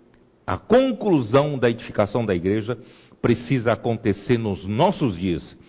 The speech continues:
quando todas as peças do templo se encaixarem. Então, irmãos, a edifica-, eh, a edificação se completa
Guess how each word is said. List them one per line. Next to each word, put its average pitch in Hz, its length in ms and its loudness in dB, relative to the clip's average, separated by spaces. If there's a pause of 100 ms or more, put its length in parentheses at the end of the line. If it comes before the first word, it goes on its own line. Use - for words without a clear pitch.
(240)
quando 147 280 4
todas 240 880 6
as 233 300 2 (100)
peças 190 720 2
do 175 120 2
templo 165 760 2 (280)
se - 300 -2
encaixarem. 147 1200 0 (340)
Então, 147 480 6
irmãos, 202 480 4
a 175 80 6
edifica-, 151 540 0 (260)
eh, 113 240 2 (300)
a 120 160 4
edificação 127 720 0
se - 220 0
completa 123 1300 2